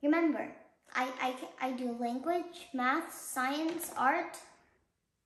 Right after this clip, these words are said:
any skills, and you guys also can see me on some pretty fun adventures. Today, I'll be doing language. I'll be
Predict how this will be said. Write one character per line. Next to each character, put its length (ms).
any 160
skills, 580
and 120
you 60
guys 300
also 280
can 240
see 160
me 100
on 180
some 280
pretty 340
fun 140
adventures. 840
Today, 380
I'll 280
be 180
doing 420
language. 840
I'll 300
be 140